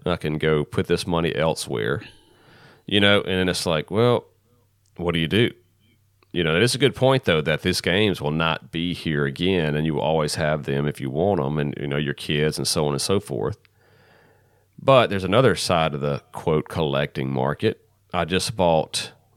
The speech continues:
I was just on, just at work.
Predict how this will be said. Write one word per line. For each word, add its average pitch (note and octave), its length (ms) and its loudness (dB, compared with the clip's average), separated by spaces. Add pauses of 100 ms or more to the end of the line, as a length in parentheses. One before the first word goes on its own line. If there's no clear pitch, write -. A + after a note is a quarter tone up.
(160)
I E2 100 -2
was D#2+ 140 -4
just F#2+ 260 -2
on, G2 300 0 (340)
just - 260 -8
at F2+ 200 -2
work. F#2 420 0